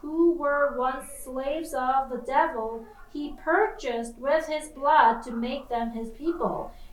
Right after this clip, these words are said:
And such church is the kingdom of Jesus Christ, and this is the church. It's the kingdom established by the truth. So the church is the kingdom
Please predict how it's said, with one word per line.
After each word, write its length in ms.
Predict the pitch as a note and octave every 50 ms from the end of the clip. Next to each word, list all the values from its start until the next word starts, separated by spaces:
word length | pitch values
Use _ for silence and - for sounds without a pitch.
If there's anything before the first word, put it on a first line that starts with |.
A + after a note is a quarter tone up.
| - -
And 480 | - A#3+ B3 B3 B3+ B3+ C4 C4 C4 B3
such 460 | - C4+ C#4 C4+ C4+ C4+ - - -
church 420 | - - C#4 C4 B3+ C4 C#4+ C#4+ C#4+
is 120 | C4+ -
the 120 | - A#3+
kingdom 460 | - - - B3+ A#3 A#3 A#3 B3 A#3+ A#3
of 180 | A#3 G#3 -
Jesus 440 | - A#3 A#3+ A3+ G#3 A3+ A3 A3 -
Christ, 580 | - - A3+ A3+ A#3 A3+ G#3+ G#3 G#3 - - -
and 400 | - G#3 G#3 G3+ G3+ G3+ G3+ - - - - - - - - -
this 320 | G#3 A3 A3+ A#3 A3+ A#3
is 260 | A3+ G#3+ G#3+ G#3+ A3 - - - - -
the 280 | G3+ G3 F#3+ F#3+ - -
church. 540 | - - D4+ D4+ - - - - - - - - - - - - - -
It's 200 | B3 A#3+ A#3 A#3
the 120 | - A#3+ A#3
kingdom 580 | - - - D4+ C#4+ C#4+ C#4 D4 D4+ D#4 D#4 -
established 880 | G#3 A3+ A3+ - - - B3 A#3 A3+ A3+ A3+ A3+ A#3 A3+ A#3 - -
by 380 | - G3+ G3+ G#3 G#3 G#3 G#3 G#3 G#3 G3+
the 120 | G3 F#3+
truth. 520 | F#3+ - - - A#3 G#3 G3 F#3+ F#3+ F#3+ - - - - - - - - - - - - - - - - - - - - - - - - B4 A#4+ - - - - - - - - - - - -
So 400 | - - B3+ B3+ B3+ B3+ B3+ B3
the 220 | A#3+ A#3 A#3 A#3
church 420 | - - B3+ B3 C4+ C#4+ - -
is 200 | G4 - B3 -
the 100 | A#3+ A#3+
kingdom 680 | A#3 - - - B3+ A#3+ A#3+ A3+ A#3+ B3+ C4+ D4 E4+